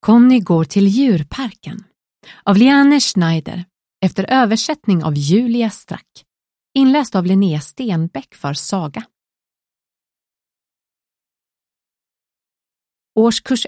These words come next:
ett B är ganska högljudd idag. "Vi är tigrar!" ropar Nick. "Nej, hästar!" säger Julia. Men Conny påpekar att hästar inte ens finns på djurparken. Och det är dit de ska.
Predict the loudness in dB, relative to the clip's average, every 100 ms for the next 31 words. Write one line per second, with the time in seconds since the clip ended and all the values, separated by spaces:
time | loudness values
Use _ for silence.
0 | -8 -8 -10 _ -4 -4 -8 -2 0 0
1 | -6 -8 -2 -2 -2 -4 -4 -4 -8 -6
2 | -10 -14 _ _ _ _ _ _ -20 _
3 | 2 2 0 -2 0 2 2 0 -2 -2
4 | -4 -10 _ 0 0 -2 -4 -4 -6 _
5 | _ _ _ _ _ _ 0 0 -2 -8
6 | _ _ -6 -4 -6 -6 -6 -6 -12 -10
7 | -4 -2 -2 -4 -6 -12 -16 _ _ _
8 | _ _ -20 -18 0 2 2 0 0 2
9 | 0 0 -2 -4 -4 -8 -6 -8 -8 -6
10 | -6 -6 -6 -4 0 0 2 0 -2 -4
11 | -6 -4 -2 -4 -4 -2 -2 -4 -8 -12
12 | -12 -18 -18 _ _ _ _ _ _ _
13 | _ -8 -6 -6 -6 -10 -6 -6 -6 -8
14 | -8 -8 -12